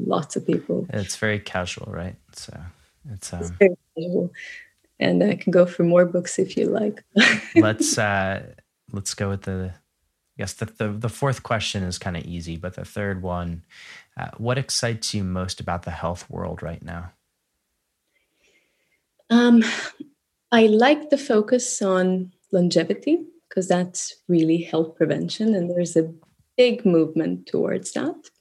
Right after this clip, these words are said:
Speaker 1: My only, and that excites me, 'cause we're really moving towards optimizing functional decline instead of waiting until something happens and then being reactive. So I see huge potential there.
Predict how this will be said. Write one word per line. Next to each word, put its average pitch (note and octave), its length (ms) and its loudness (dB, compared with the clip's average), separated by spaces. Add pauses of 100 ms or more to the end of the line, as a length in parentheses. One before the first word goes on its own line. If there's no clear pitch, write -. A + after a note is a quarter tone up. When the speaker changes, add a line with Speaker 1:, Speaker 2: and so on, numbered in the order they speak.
Speaker 1:
My G3 240 6
only, A3+ 460 2 (380)
and F#3+ 280 6
that G3 200 6
excites E3 460 2
me, C4+ 240 0 (140)
'cause E3+ 180 -4
we're E3+ 140 6
really F3+ 240 4
moving F#3 380 6
towards D#3+ 680 2 (240)
optimizing G#3 840 2
functional G3+ 460 2
decline G3 520 0
instead F3 340 0
of D#3+ 160 -2
waiting F3+ 360 6
until F3+ 240 4
something F3+ 380 0
happens F3+ 500 -2
and E3 120 0
then E3+ 140 0
being E3+ 300 -2
reactive. A#3 600 -2 (460)
So - 140 -10
I F3+ 40 -6
see E3+ 280 -6 (140)
huge A3+ 360 4
potential E3 400 0
there. F3+ 340 -2